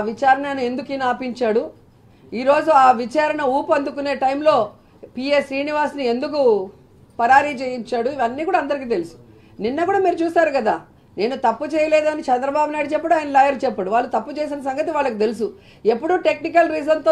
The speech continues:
తప్పించుకోవాలన్న ప్రయత్నమే చేస్తాడు. అవి తెలిసి కూడా ఆయనకి support చేస్తున్నారు మిగతా పార్టీ వాళ్ళంటే అర్థం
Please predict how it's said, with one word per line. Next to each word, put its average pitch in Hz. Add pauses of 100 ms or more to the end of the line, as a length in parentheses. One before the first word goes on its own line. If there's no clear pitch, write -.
తప్పించుకోవాలన్న 285
ప్రయత్నమే 254
చేస్తాడు. 220 (320)
అవి 247 (160)
తెలిసి 330 (100)
కూడా 330
ఆయనకి 302
support 269
చేస్తున్నారు 277 (100)
మిగతా 247 (120)
పార్టీ 240
వాళ్ళంటే 233 (560)
అర్థం 285